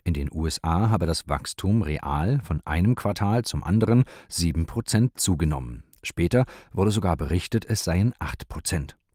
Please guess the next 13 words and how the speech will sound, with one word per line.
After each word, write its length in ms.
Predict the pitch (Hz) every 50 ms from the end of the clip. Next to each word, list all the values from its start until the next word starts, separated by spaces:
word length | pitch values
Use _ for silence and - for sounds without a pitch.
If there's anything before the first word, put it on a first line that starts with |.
| _ _ _ _ _ _ _ _ _ _ _ _
Für 140 | - - 95
die 240 | 85 80 73 71 -
deutschen 320 | 82 82 78 - - 76
Meinungsführer 600 | 69 71 82 95 113 117 - - 120 107 117 123 110
brach 320 | 80 71 71 73 - -
eine 300 | - 90 90 98 107 87
Welt 240 | 82 73 78 76 -
zusammen. 540 | - - 76 - 78 73 73 69 64 64 - _ _ _ _ _ _ _ _ _ _
Das 240 | - - - - -
konnte 240 | - 90 85 73 67
doch 180 | - - -
nicht 240 | - 73 - - -
sein. 480 | - 85 90 117 117 82 - - -